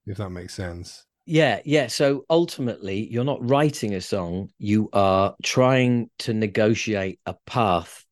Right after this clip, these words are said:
Speaker 2: to finding wh-, what that song is actually supposed to
Speaker 1: What
Speaker 2: be.
Speaker 1: it should be, what it should be,
Speaker 2: Yeah.
Speaker 1: yes. And, and if it goes down the wrong route, route, and it sounds a bit shit, and, like, it can't be that. It's not that. And I get rid of it.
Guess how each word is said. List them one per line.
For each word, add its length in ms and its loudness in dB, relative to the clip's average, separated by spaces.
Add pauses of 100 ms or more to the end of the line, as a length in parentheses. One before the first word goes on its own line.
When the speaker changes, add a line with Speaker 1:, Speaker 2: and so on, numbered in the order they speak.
(160)
Speaker 2:
to 280 -2
finding 840 -2 (280)
wh-, 640 -6
what 320 0
that 180 -4
song 280 -2
is 120 -2
actually 300 -6
supposed 300 -4
to 60 -2
Speaker 1:
What 80 0
Speaker 2:
be. 40 4
Speaker 1:
it 80 2
should 380 -2
be, 220 -4
what 180 -4
it 80 -6
should 240 -4
be, 120 -6
Speaker 2:
Yeah. 140 2
Speaker 1:
yes. 320 -12 (720)
And, 140 -4
and 120 0
if 120 -2
it 40 0
goes 280 0
down 200 -2
the 100 0
wrong 260 -2
route, 480 -2 (100)
route, 480 -4 (640)
and 120 -8
it 140 -12
sounds 400 -4
a 40 -4
bit 200 -6
shit, 460 -4
and, 100 -8
like, 300 -8
it 160 -12
can't 260 -4
be 80 -6
that. 280 -8
It's 160 -10
not 200 -8
that. 280 -14 (480)
And 120 -8
I 80 -4
get 160 -6
rid 140 -2
of 100 -8
it. 140 -16